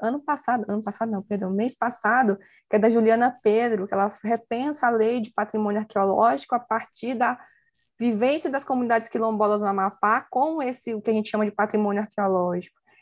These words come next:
E ela fala, inclusive, da aplicação da consulta prévia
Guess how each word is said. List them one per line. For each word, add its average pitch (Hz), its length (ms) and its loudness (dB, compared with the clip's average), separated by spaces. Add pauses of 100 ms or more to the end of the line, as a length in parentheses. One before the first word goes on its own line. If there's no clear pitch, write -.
(120)
E 202 100 0
ela 202 200 4
fala, 214 320 0
inclusive, 220 400 -4
da 220 80 2
aplicação 220 480 -2
da 247 80 2
consulta 247 460 -2
prévia 226 720 0